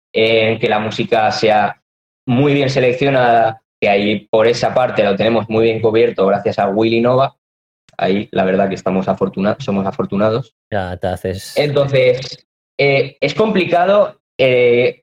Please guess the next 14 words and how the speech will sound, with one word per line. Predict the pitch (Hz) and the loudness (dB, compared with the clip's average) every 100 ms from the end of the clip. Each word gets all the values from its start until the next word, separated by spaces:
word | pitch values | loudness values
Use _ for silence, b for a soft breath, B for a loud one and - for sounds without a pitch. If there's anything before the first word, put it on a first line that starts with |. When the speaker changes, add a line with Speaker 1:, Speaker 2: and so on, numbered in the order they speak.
| - | -10
Speaker 1:
sin | - 131 | -4 -2
el | 123 | 0
apoyo | 113 - 147 | 0 0 0
institucional | 165 143 131 127 113 110 139 160 - _ _ _ - | 0 -2 -2 0 0 0 0 -4 -8 _ _ _ -4
crecer | 120 - - | -2 0 0
como | - - | 0 0
cultura, | 107 95 131 104 80 | -2 -2 0 0 -2
¿eh? | - - - _ - - - - - | -10 -18 -20 _ -20 -20 -14 -12 -6
Y | 117 | -2
eso | 123 147 | 0 0
me | 147 | 2
he | |
dado | 139 113 | 2 2
cuenta, | 110 113 101 - | 2 0 -2 -6